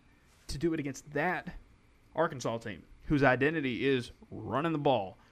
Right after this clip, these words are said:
and playing power football and being strong up front, that's Sam Pittman's specialty. That's huge.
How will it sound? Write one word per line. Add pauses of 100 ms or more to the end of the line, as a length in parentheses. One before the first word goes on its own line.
(160)
and
playing
power
football
and
being
strong
up
front,
that's
Sam
Pittman's
specialty. (220)
That's
huge.